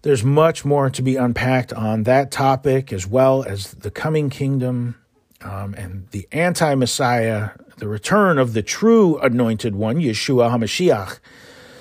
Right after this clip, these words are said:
so much more. Study to show yourself approved of God.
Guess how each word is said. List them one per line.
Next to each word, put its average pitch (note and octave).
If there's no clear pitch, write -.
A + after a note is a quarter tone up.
so E3
much D#3
more. G#2
Study C3+
to C#3
show D3+
yourself C#3+
approved C3
of A#2
God. G2